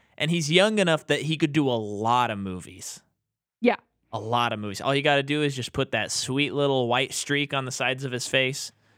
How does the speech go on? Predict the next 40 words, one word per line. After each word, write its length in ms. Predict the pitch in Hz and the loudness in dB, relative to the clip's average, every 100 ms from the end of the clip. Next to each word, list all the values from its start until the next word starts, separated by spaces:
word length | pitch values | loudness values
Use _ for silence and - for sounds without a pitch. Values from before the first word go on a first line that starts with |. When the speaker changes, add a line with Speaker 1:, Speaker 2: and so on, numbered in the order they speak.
| _ | _
Speaker 1:
sides 300 | - 127 131 | 0 0 0
of 60 | 127 | -2
his 140 | 117 | -4
sideburns, 600 | - 127 131 127 131 135 | -2 0 0 0 -2 -2
and 80 | 117 | -4
he'll 140 | 120 113 | -2 -2
look 140 | 110 | -2
just 180 | 120 120 | -4 -4
like 180 | 95 90 | -6 -6
him. 180 | 76 - _ _ _ _ _ _ _ _ _ | -10 -14 _ _ _ _ _ _ _ _ _
And, 200 | 123 139 | 0 4
uh, 240 | 139 127 123 _ _ _ _ | 4 4 -2 _ _ _ _
but 220 | 208 208 - | 6 6 2
I 120 | 151 | 2
know 180 | 156 151 | 4 6
a 20 | |
lot 140 | 147 | 4
of 60 | 147 | 2
people 200 | 147 139 | -2 0
say 160 | 139 | 0
John, 380 | 120 123 120 120 - 67 | 2 2 2 0 -4 -2
John 280 | - 123 | 0 0
Krasinski 560 | 117 117 117 117 - 107 | 0 -2 -2 -4 -2 -2
and 80 | 101 | 0
Emily 340 | 113 113 95 | -2 -2 -4
Blunt 300 | 87 123 123 | -2 0 -2
should 140 | - 113 | -6 -6
be 120 | 98 | -4
Mister 280 | 98 - 90 | -4 -6 -8
and 100 | 90 | -6
Missus 260 | 95 - | -8 -10
Fantastic. 720 | - 87 104 95 - 82 - _ _ - | -8 -6 -4 -6 -6 -12 -12 _ _ -6
Speaker 2:
Yeah. 300 | 196 185 185 - _ | -2 -2 -4 -10 _
Speaker 1:
And 160 | 107 | 2
that 200 | 123 151 | 4 4
would 120 | 156 | 2
be 100 | 139 135 | 0 0
pretty 220 | 143 123 | 0 0
cool, 220 | - 107 | -2 -4
too, 340 | - 113 80 | -4 -6 -6